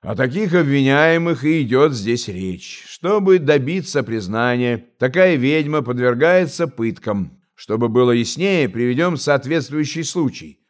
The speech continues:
происшедший в Шпеере и дошедший до слуха многих. Однажды некий уважаемый горожанин прошёл мимо одной торговки, не купив того предмета, который она хотела ему продать.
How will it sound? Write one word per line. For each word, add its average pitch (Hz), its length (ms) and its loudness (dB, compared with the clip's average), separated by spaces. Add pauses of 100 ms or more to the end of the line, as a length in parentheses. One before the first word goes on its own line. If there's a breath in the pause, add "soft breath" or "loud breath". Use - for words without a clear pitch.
происшедший 156 680 -2
в 135 80 -4
Шпеере 110 880 0 (340)
и 180 120 -4
дошедший 147 680 0
до 123 160 0
слуха 127 400 -4
многих. 110 600 -4 (280)
Однажды 185 680 4
некий 180 420 0
уважаемый 147 560 2
горожанин 165 600 0
прошёл 180 460 2
мимо 175 360 0
одной 147 380 0
торговки, 160 720 2 (180 loud breath)
не 185 200 0
купив 175 480 -2
того 135 300 4
предмета, 185 580 -2
который 147 400 0
она 160 180 -2
хотела 151 480 -2
ему 127 240 2
продать. 98 540 -6